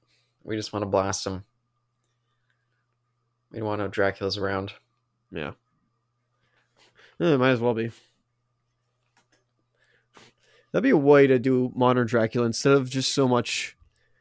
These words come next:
Speaker 2: um, you know,
Speaker 1: Uh-oh.
Speaker 2: sucking blood. It'd be, like, life, body energy almost.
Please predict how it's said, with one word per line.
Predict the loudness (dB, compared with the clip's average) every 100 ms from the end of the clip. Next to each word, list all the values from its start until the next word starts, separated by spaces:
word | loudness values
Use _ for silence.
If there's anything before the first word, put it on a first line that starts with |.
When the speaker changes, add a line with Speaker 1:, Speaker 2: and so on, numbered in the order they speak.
| _ _ -4
Speaker 2:
um, | 0 2 0 -2 -8 -14 _ _ _ _ _ _ _ _ _ -4
you | 0
know, | 2
Speaker 1:
Uh-oh. |
Speaker 2:
sucking | 2 0 0 0
blood. | 2 4
It'd | 2
be, | 0
like, | -2 -2 -2
life, | -2 -2 -6 -12
body | -2 0 0 -2
energy | -4 -6 -8
almost. | -6 -6 -8 -10 -14